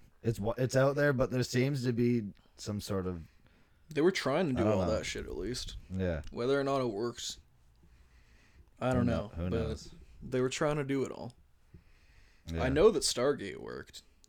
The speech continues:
Speaker 2: dis-, whatever, despite whatever the fuck the military or C I A wants to say.
Speaker 1: Yeah, like, you don't spend, like, what was it, like, fifteen years of
Speaker 2: Yeah, I think it was
Speaker 1: twenty years or something.
Speaker 2: I think it was nineteen, like, seventy to nineteen ninety, yeah.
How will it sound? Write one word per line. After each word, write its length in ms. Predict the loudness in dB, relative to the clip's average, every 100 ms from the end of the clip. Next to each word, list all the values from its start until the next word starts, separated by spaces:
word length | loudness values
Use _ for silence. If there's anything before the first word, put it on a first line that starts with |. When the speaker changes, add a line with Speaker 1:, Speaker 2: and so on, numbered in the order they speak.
| -10
Speaker 2:
dis-, 180 | -10 -6
whatever, 380 | 2 4 4 0
despite 380 | -4 0 2 2
whatever 300 | 2 -2 -4
the 80 | -8
fuck 300 | -6 -6 -4
the 40 |
military 520 | -4 -4 -4 -4 -4
or 100 | -4
C 220 | -6 -4 -2
I 140 | -2
A 100 | -2
wants 220 | -4 -6
to 80 | -4
say. 400 | -2 -2 -2 -6 -10 _ _ _ _
Speaker 1:
Yeah, 260 | -10 -8 -8 -4
like, 200 | -2 0
you 120 | 2
don't 220 | 2 0
spend, 500 | 4 6 6 2 0
like, 200 | 0 -2 -6 -18 -6
what 220 | 0 0
was 100 | 0
it, 160 | -2
like, 140 | -2 -4 -6
fifteen 480 | -4 -4 -2 -2 0
years 340 | 0 0 -2 -2
of 140 | -6 -8 -18 -20 -12
Speaker 2:
Yeah, 240 | -6 -4 -4
I 60 |
think 160 | 0 4
it 40 |
was 240 | 4 4 2
Speaker 1:
twenty 240 | 2 2
years 340 | 2 0 0 -2
or 60 |
something. 420 | -2 -2 0 -2 -4 -10 -18 -20 -20 -16 -8
Speaker 2:
I 20 |
think 140 | -2
it 20 | 0
was 240 | 0 0
nineteen, 380 | -2 -2 -4 -6
like, 160 | -4
seventy 580 | -2 0 2 0 0 -2
to 80 | -2
nineteen 480 | -4 -6 -6 -6 -6
ninety, 360 | -8 -4 0
yeah. 340 | 0 0 -2